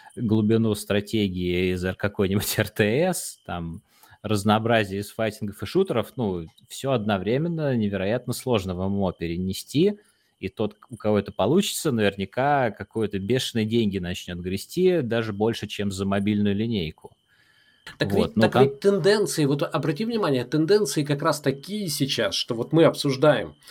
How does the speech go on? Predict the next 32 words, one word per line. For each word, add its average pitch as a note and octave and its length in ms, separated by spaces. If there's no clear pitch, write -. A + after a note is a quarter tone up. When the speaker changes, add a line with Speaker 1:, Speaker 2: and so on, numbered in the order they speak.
Speaker 2:
а, G2+ 720
допустим, A#2 640
Black C#3 240
Desert, A#2+ 500
да, C3 220
или C#3 220
Lost E3+ 300
Ark, A2+ 380
тенденции C3+ 800
на D3+ 180
возвращение D3 1400
к, C3+ 880
м, D3+ 120
с-, - 160
одиночному D3 640
опыту. F#3 420
Понимаешь? G3 440
То C3+ 140
есть, - 280
э, B2 380
на, C3 160
на C3+ 140
то, F3 160
чтобы C#3+ 280
так, C#3 220
подождите, C3+ 420
не B2 120
мешайте, G3 540
тут - 200
у C#3 40
нас C3 140
сюжет, D#3+ 800